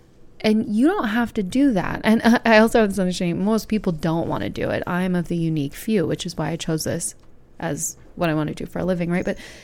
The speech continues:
it's like, I have the tool set, and I'm not gonna give you advice, but I have the tools with me. And so sometimes I'll pull out hedge clippers, and I'll go, "Do you see these things? Do you wanna use them?" And sometimes I'll go, "Yeah." And other times you'll go, "No." Or other times you'll go,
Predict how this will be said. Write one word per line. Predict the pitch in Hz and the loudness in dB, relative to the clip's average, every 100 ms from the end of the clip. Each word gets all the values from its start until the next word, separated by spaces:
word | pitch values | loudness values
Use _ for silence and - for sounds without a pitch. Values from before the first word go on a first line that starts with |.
| - - | -12 -4
it's | 214 - | -4 -2
like, | 202 180 - - - - - 220 | -2 -2 -8 -20 -20 -20 -6 2
I | 277 | 4
have | 320 330 | 4 2
the | - | 0
tool | - - 170 | 2 2 2
set, | - 165 170 - - - - | -4 -4 -6 -8 -16 -20 -6
and | 208 - | -4 -2
I'm | 220 269 | 2 4
not | 311 285 | 4 4
gonna | 254 254 | 2 0
give | 190 208 226 | 0 2 2
you | 254 220 | 2 2
advice, | 170 208 202 | 0 0 0
but | - 208 | 0 0
I | 247 | 4
have | 285 | 2
the | 254 | 2
tools | - 240 226 202 | -2 0 2 0
with | 156 - | -4 -6
me. | - - | -8 -4
And | 196 | -4
so | 233 | -2
sometimes | 226 339 392 359 | 0 0 2 6
I'll | 285 | 6
pull | 254 262 254 | 6 6 6
out | 220 214 220 226 - - | 6 6 6 4 -2 0
hedge | 208 220 - | 4 4 4
clippers, | - 185 160 - 151 208 262 185 | 2 2 2 0 -4 -8 -8 -4
and | 196 | -2
I'll | 185 | 2
go, | 180 175 | 4 4
"Do | |
you | 240 | 4
see | - 220 | 4 4
these | 254 - | 4 4
things? | 247 262 262 | 4 4 2
Do | - | 2
you | |
wanna | 208 214 | 4 4
use | 196 196 | 4 2
them?" | 220 247 262 - | 2 0 0 -2
And | 214 | 0
sometimes | 269 294 254 | 2 2 4
I'll | |
go, | 214 190 | 4 4
"Yeah." | 175 170 175 - | 2 0 -2 -2
And | 196 | 0
other | 208 | 0
times | 233 226 | 0 0
you'll | 214 | 0
go, | 202 | 2
"No." | 185 160 160 | 2 2 0
Or | - | 0
other | - 214 240 | 0 0 0
times | 226 214 | 0 0
you'll | |
go, | 196 | 0